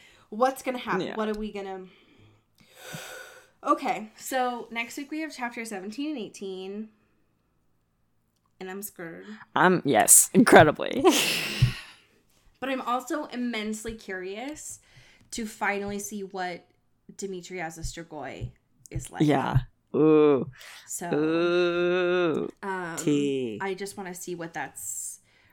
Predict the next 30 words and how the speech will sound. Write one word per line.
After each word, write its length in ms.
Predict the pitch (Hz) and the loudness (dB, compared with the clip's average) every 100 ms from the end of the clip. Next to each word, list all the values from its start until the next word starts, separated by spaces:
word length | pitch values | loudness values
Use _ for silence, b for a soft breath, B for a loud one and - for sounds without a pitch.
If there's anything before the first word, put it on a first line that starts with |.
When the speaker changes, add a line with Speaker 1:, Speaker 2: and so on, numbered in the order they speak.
| - | -12
Speaker 1:
written 320 | 180 196 208 | -8 -6 -4
as, 380 | 226 254 269 - | -4 -4 -8 -10
'cause, 240 | 220 202 | -10 -8
like, 340 | 170 156 - _ _ _ _ _ _ - | -8 -10 -16 _ _ _ _ _ _ -4
I 120 | 220 | -4
f-, 280 | 214 - - - | -4 -10 -16 -10
my 460 | 202 214 208 214 180 | -4 -2 0 -2 -6
gut 440 | 185 170 208 254 - - | -6 -6 -6 -10 -18 -14
says 460 | - 214 190 185 | -8 -6 -6 -8
that 160 | 185 190 | -8 -8
it's 240 | 170 170 | -8 -12
kind 500 | - - - 175 185 | -18 -16 -10 -10 -8
of 220 | 185 180 180 | -10 -12 -10
like 580 | 160 151 135 - - _ _ _ _ _ _ _ _ _ _ _ - | -10 -10 -14 -20 -20 _ _ _ _ _ _ _ _ _ _ _ -10
Edward 380 | 185 190 220 | -8 -6 -8
a 40 | 233 | -8
little 220 | 233 233 | -10 -10
bit 200 | 226 233 | -10 -10
of, 100 | 202 | -10
like, 180 | 165 - | -12 -10
"I 120 | 170 | -10
didn't 180 | 180 175 | -10 -10
wanna 160 | 170 165 | -12 -12
be 160 | 170 | -14
like 240 | 170 175 175 | -14 -14 -12
this." 380 | - 165 160 147 | -2 0 2 0
Speaker 2:
Mm-hmm. 580 | 147 139 143 - _ | -4 -4 -8 -12 _
Speaker 1:
Um, 840 | 196 180 160 170 92 104 - 87 107 _ _ _ _ - _ _ _ _ _ _ - - | -6 -6 -8 -12 -18 -20 -20 -20 -20 _ _ _ _ -20 _ _ _ _ _ _ -18 -6
but 160 | 214 - | -6 -4
I, 600 | 190 185 180 170 165 | -4 -4 -4 -6 -10